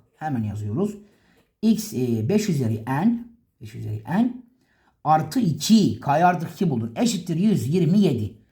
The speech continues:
Harika ya. Şu artı ikiyi karşıya eksi iki olarak atabilir miyiz? Atabiliriz hocam.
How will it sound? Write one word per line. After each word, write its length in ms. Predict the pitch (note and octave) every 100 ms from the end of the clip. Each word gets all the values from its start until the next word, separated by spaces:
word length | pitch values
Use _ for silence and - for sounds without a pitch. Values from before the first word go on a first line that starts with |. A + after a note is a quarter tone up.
| _ _
Harika 460 | - G3+ A#3+ E3+ A3
ya. 380 | C#3 G#2+ E2 - _ _ _
Şu 520 | - C4+ C#4 B3+ - _ _ _
artı 300 | G#3+ C4 B3+
ikiyi 320 | A#3 - G3+ F3+
karşıya 640 | G3 F#3+ - G3+ G3 -
eksi 340 | C#3 - - B3+
iki 160 | A#3
olarak 260 | G#3 F#3+ F3+
atabilir 380 | E3+ F#3+ C4+ C4+
miyiz? 420 | G#3 A3 A3+ - - _ -
Atabiliriz 480 | D#3+ F3+ F#3 G3 E3+
hocam. 460 | D3 F#3 A#3 -